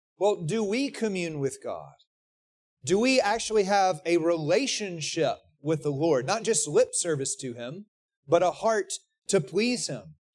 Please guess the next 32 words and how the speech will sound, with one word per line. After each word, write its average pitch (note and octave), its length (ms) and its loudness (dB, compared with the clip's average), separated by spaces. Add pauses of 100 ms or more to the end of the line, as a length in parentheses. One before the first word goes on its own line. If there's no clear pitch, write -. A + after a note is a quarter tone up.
(100)
And F#3 140 -2
shouldn't C4 320 2
the G3 100 4
blood E3 320 2
of G#3+ 140 2
Jesus, F3 600 -2
which D#3 200 -4
gives C#3+ 200 -2
us B2+ 140 -6
access F3 560 0
to D#3+ 100 -8
God, C#3+ 400 -2 (240)
and D#3+ 140 -4
the F3 100 0
indwelling F#3+ 540 0
of F3 100 -2
the D#3+ 80 -2
Spirit F#3+ 580 0
enabling E3 540 0
us E3 140 -2
to E3+ 120 -4
cry F3 320 0
out, E3+ 240 0
"Abba, E3 280 0
Father," F3 560 0 (280)
shouldn't A#3 300 2
that A3+ 260 -4
produce F#3+ 560 2
in A3 120 -2
us A#3 380 -2
a D#3+ 140 0
craving F#3+ 920 -2